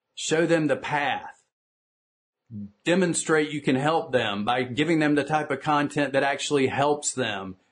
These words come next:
moves them one step or to-, one step towards their ideal transformation, their goal, their desired result. You show them the opportunity that exists and you give them the path to get there. All of that needs to be in your podcast. And the gr-,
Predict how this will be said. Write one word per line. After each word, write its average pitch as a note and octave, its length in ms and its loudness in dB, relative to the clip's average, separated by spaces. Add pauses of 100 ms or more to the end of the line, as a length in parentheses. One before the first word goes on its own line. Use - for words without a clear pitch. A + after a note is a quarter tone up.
(140)
moves C#3+ 360 2
them C#3+ 200 2
one D3 220 2
step D3+ 320 0
or C#3 100 0
to-, C3 440 -6
one C#3+ 260 0
step D3 400 0
towards C#3 380 2
their C3 240 2
ideal C3+ 440 2
transformation, C3 960 0
their A2+ 120 0
goal, B2+ 520 4
their A#2 120 -4
desired C3 560 0
result. B2+ 680 0 (1120)
You B2+ 120 -2
show D#3 340 2
them D3 240 2
the C#3 220 -6
opportunity C#3 720 2
that A#2+ 160 2
exists C3 500 2
and B2 100 4
you A#2+ 120 -2
give C3+ 180 2
them C#3 200 2
the C3 100 2
path C#3 500 -4
to C3+ 100 -2
get C#3+ 280 -2
there. G#2+ 320 -4 (420)
All F3+ 360 2
of D3+ 120 -2
that D#3 240 2
needs C#3+ 280 0
to C#3+ 80 0
be C#3+ 360 4
in C#3+ 220 0
your B2+ 240 2
podcast. C#3+ 840 -2
And C3+ 200 -2
the C3+ 80 2
gr-, B2+ 360 -2